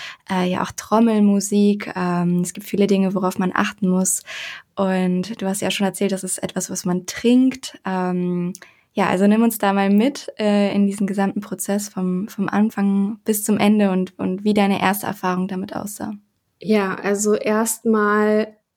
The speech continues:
Speaker 2: hab ich mich eine Woche vorher schon, ähm, auf die Ayahuasca-Zeremonie vorbereitet. Also allgemein wird auch immer empfohlen, dass man sich rein pflanzlich ernährt, dass man, ähm,
Speaker 1: Mhm.
Speaker 2: auch auf Salz verzichtet, auf viel Salz, weil Salz ist sehr erdend.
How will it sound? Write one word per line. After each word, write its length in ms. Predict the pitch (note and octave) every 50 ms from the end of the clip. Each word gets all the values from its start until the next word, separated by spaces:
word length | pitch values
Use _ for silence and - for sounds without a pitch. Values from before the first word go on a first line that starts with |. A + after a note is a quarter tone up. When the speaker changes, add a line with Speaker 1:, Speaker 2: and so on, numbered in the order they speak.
| - A3
Speaker 2:
hab 180 | G#3+ G#3 G#3+ -
ich 220 | G3 A3 - -
mich 280 | G#3+ G#3 G3+ G3 - -
eine 200 | G3+ G3+ F#3+ G#3
Woche 220 | G3+ G#3+ G#3+ A3+
vorher 400 | A3 - - A#3 A3+ A3+ A#3 A3+
schon, 480 | A3+ - - A3+ A3+ A3 A3 G#3+ G#3+ G#3+ -
ähm, 580 | G#3+ G#3 G3+ G3+ G3+ G3+ G3+ G3+ G3+ G3+ G3+ - -
auf 220 | - G3+ G3 - -
die 140 | - - -
Ayahuasca-Zeremonie 960 | F#3+ G3 G3 G3 F#3+ F#3+ - - F#3+ - - G#3 G3+ G#3 G3 F#3+ F#3+ F#3+
vorbereitet. 840 | F#3 - A3+ A3+ A3+ A#3 A3+ G#3+ G#3 G#3+ G#3+ - A3 G#3 G#3 G3+ G#3
Also 220 | - G#3+ G3 G3+ -
allgemein 640 | - G3+ G3 G3+ G3+ G3 G3 G3 G3 G3 G3+ G3
wird 180 | G3 G3 F#3 F#3+
auch 100 | F#3+ -
immer 260 | - G3+ G3 F#3+ F#3
empfohlen, 680 | G3 F#3 - - - G3 G3 G3 F#3+ F#3+ G3 F#3 F#3 _ _ _ _ _ _ _ _ _ _ -
dass 280 | G#3 F#3+ F#3 F3+ -
man 260 | F#3+ F#3 F#3 F#3 F3+ F#3
sich 280 | F#3+ F#3 F3+ - -
rein 180 | F#3+ F#3 F#3+ F#3
pflanzlich 640 | - - G#3+ G#3+ A3 A#3 A#3 - A#3+ A3+ A3+ - -
ernährt, 720 | G#3+ G#3 G3+ G3+ G3+ G3 G3 F#3+ G3 G3 - - - -
dass 180 | G3+ F#3 F#3 -
man, 500 | F#3+ F#3+ F#3+ F#3+ F#3+ F#3+ G3 G3 G3+ - - G#3 -
ähm, 60 | - G#3+
Speaker 1:
Mhm. 440 | G#3 G3+ G3+ G#3+ A3 A#3 F#3 G3 _ _ _ _ _ _ _ _ _ _ _ _ _ _ - - - -
Speaker 2:
auch 160 | - F3 -
auf 240 | G#3 F#3+ F#3 F#3 - -
Salz 600 | G3+ - G#3 G3+ G#3 A3+ A#3+ A#3 A#3 - - -
verzichtet, 560 | - - A3+ - - A#3 A3+ - - - A3
auf 60 | -
viel 180 | - - A3 G#3
Salz, 500 | A3 G#3 G3+ G#3 G#3+ A3 A3 - - -
weil 120 | G3+ F#3+
Salz 320 | F#3+ G3 F#3+ G3 F#3+ -
ist 120 | G3+ F#3 -
sehr 180 | G3+ F#3+ -
erdend. 500 | - G3 G3+ G#3 A3 A3+ A3+ A#3 A#3 -